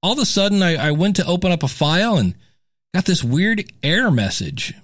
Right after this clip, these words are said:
And, uh, was like, "That's kinda weird." And did something else and clicked on save, and it was like, "Uh-uh."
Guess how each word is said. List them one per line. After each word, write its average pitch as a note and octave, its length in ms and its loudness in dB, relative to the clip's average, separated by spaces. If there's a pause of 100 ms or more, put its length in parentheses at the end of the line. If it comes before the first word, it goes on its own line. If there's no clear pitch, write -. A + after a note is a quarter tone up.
(420)
And, A#2+ 400 2
uh, G#2+ 160 0
was G2+ 120 -4
like, B2+ 140 0
"That's B3+ 240 -4
kinda F#2 240 -2
weird." C3+ 340 0
And - 120 -4 (560)
did F#3 180 0
something E3+ 320 2
else E3+ 320 2
and A2+ 180 -2
clicked F3+ 220 -2
on D#3 160 2
save, F3 400 0
and D#3 100 2
it E3+ 60 0
was D#3 160 0
like, D3+ 300 2
"Uh-uh." G3+ 420 2